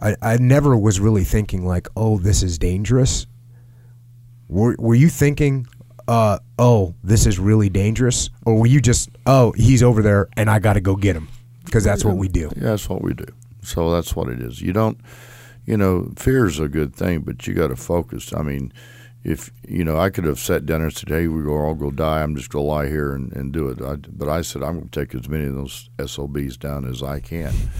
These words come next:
Speaker 2: And, uh, you know, and the thing is, is that, um, uh, uh, it, it's like we go back to what we are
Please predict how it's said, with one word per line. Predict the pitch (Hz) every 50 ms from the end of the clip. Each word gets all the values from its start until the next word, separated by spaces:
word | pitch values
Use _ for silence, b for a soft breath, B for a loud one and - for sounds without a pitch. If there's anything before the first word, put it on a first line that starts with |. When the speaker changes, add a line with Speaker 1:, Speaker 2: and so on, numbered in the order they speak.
| B B B B B B B B B
Speaker 2:
And, | - 80 78 76 76 76 76 73 65
uh, | 71 71 71 69 69 67 67 67 67 67 67 64 -
you | - 87 85
know, | 82 80 80 80
and | 73 73 76 76 73
the | 76 76
thing | - - - 98 92 90 85 82
is, | 85 95 95 90 87 80 - -
is | 78 73 71 76
that, | - 71 69 69 71 71
um, | - - - - - - - - - - B B B B B B B B B B B B B B B -
uh, | - - 82 78 71 71 69 69 69 67 65 - - - - - - - - - - - - -
uh, | - - - - - - - - - - - - - - - - - - - - - - - - - - - -
it, | - - - - - - - -
it's | - - - - - 85 82 -
like | 98 95 - -
we | 90 87 80
go | - - 95 87
back | 82 90 80 78 65 -
to | - 76
what | 65 71 80 80 69 -
we | - 73 67
are | 67 69 69 62 60